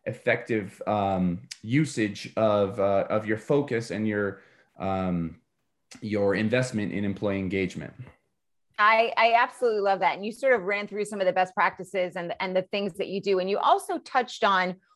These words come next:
Speaker 2: one of the things that doesn't work, which is like, "Hey, everybody, here's our, here's our big goal list in, uh, you know, January one or two."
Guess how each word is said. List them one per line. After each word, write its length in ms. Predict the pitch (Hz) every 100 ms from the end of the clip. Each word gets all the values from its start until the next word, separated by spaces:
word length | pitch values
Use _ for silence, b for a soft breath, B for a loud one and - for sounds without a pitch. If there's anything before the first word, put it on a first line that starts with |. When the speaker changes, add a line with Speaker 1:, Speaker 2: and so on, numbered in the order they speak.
| _
Speaker 2:
one 320 | 208 247 247
of 80 | 226
the 100 | 208
things 380 | 208 208 202 160
that 260 | 190 175
doesn't 380 | - 220 214 180
work, 300 | 165 170 170
which 200 | - 190 185
is 120 | 175
like, 180 | 190 185
"Hey, 280 | 480 494
everybody, 400 | 214 196 226 269
here's 240 | 262 330 339
our, 280 | 277 240 208
here's 280 | 262 302
our 100 | 277
big 480 | 240 269 220 196 175
goal 340 | - 262 269 240
list 380 | 202 208 208 - -
in, 380 | 208 208 202
uh, 300 | 196 190 190 185
you 120 | 208
know, 240 | 175 175 B B 180
January 680 | 175 247 240 240 220 214 202
one 540 | 185 247 208 170 196
or 120 | -
two." 340 | - 180 151